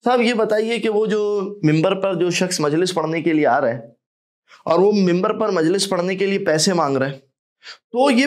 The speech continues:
पैसे और कुर्बतन इलल्लाह, ये दोनों चीज़ें कैसे जमा हो सकती हैं? इसकी भी गुफ्तगू फुकाहा इसी नयाबत के मसले पर आके करते हैं।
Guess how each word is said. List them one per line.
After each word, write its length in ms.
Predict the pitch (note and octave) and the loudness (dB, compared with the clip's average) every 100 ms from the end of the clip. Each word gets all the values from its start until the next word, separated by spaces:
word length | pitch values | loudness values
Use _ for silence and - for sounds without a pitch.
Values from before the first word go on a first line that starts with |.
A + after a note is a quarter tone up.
| - | 0
पैसे 440 | G3+ F3+ G3+ C#4 D4 | 0 2 2 2 2
और 200 | B3 A#3+ | 0 2
कुर्बतन 460 | A3 G#3 A3+ A#3+ | 0 0 0 0
इलल्लाह, 380 | G3 E3+ D3 B2+ G#2 - _ _ _ E3 | 0 2 2 0 -4 -16 _ _ _ 0
ये 80 | |
दोनों 240 | F3+ F#3 G3+ | 2 4 2
चीज़ें 300 | G#3 G3 G#3 | 2 0 0
कैसे 260 | F#3 G#3+ | 0 2
जमा 200 | E3 D3+ | 2 2
हो 100 | B2 A#2 | 0 -2
सकती 320 | A2+ - G2 | -4 -2 -4
हैं? 280 | G#2 - _ _ - - D#3+ | -4 -14 _ _ -20 -6 0
इसकी 280 | D#3 G#3 | 2 2
भी 120 | G#3+ G3 | 2 4
गुफ्तगू 460 | D#3+ D#3+ F3 F#3 E3 | 2 0 -2 -2 -2
फुकाहा 720 | - C3+ C#3 C#3+ E3+ F#3 F#3 - - | -4 0 0 2 0 -2 -6 -6 0
इसी 280 | D3+ F#3 E3 | 2 4 4
नयाबत 460 | B2+ A#2 B2 D3 | 2 2 0 -2
के 100 | - | -4
मसले 280 | A2+ A2+ B2 | -6 -2 -2
पर 160 | A#2 G#2 | 2 0
आके 220 | G2+ A2 | 0 -4
करते 280 | D#2+ - D#3+ | -8 -12 -12
हैं। 160 | D#3 | -14